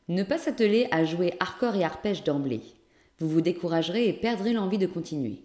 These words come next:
Il s'agit là de pouvoir maîtriser parfaitement l'enchaînement de ces notes au piano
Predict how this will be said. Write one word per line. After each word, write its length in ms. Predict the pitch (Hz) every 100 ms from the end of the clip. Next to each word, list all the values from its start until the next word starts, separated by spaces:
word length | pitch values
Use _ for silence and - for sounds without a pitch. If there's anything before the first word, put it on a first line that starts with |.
| _ _ _ _ _ _
Il 80 | 180
s'agit 340 | 160 165 151 160
là 140 | 190
de 120 | 196
pouvoir 360 | - 175 165 156
maîtriser 480 | 185 190 196 170 180
parfaitement 600 | 247 247 254 247 233 208
l'enchaînement 480 | 165 147 165 160 147
de 80 |
ces 180 | 139 151
notes 320 | 139 139 139 -
au 100 | 226
piano 460 | 226 220 202 196